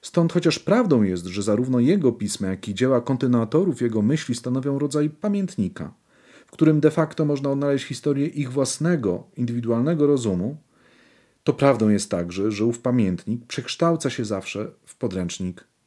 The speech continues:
filozofii. Spisany rękoma Locke'a ów podręcznik miał określać źródło, pewność i granice poznania ludzkiego oraz stopnie wierzeń, mniemań i przeświadczeń.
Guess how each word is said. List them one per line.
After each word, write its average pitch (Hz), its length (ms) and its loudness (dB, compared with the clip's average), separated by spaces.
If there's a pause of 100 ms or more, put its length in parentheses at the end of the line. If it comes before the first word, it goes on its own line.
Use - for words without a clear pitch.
(140)
filozofii. - 680 -8 (1600)
Spisany 175 480 -4
rękoma 175 440 -2
Locke'a 120 360 0
ów 104 100 -4
podręcznik 139 600 -2 (340)
miał 147 160 4
określać 151 600 0 (160)
źródło, 151 540 2
pewność 113 680 0
i 107 60 -8
granice 117 440 0
poznania 131 400 -2
ludzkiego 156 520 0
oraz 143 360 -2 (340)
stopnie 156 500 0
wierzeń, 131 420 2
mniemań 107 460 2
i 104 80 0
przeświadczeń. - 800 -6